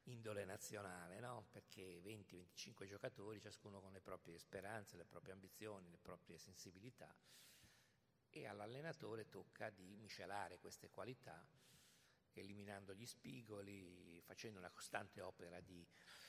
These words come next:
diplomazia e di psicologia. Gli schemi, la preparazione, eh, la conoscenza del calcio come fenomeno sportivo e agonistico vengono dopo.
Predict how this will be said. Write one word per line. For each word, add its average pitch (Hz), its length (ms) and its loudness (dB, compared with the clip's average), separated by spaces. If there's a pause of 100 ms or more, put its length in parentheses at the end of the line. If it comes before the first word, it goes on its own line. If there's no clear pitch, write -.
(480)
diplomazia 101 840 6 (640)
e 123 100 -4
di 123 100 -4
psicologia. 135 720 6 (1400)
Gli 101 420 0
schemi, 120 640 4
la 85 120 0
preparazione, 98 960 4 (460)
eh, - 160 -4 (680)
la 90 540 -4 (800)
conoscenza 98 680 6
del 82 200 -4
calcio 98 440 4
come 87 180 -6
fenomeno 87 760 -2 (920)
sportivo 113 320 4
e 107 60 12
agonistico 107 580 2
vengono 92 380 -4
dopo. 85 340 -10